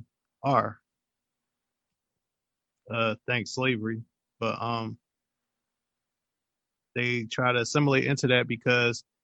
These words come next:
that's what they were taught from childhood,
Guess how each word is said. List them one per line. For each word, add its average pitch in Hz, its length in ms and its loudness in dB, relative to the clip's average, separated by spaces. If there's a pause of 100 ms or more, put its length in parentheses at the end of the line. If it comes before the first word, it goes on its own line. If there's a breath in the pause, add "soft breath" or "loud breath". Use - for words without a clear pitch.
(240)
that's 123 240 -2
what 120 160 0 (280)
they 123 140 -2
were 120 160 -2
taught 127 460 0 (880)
from 117 220 -6
childhood, 123 720 4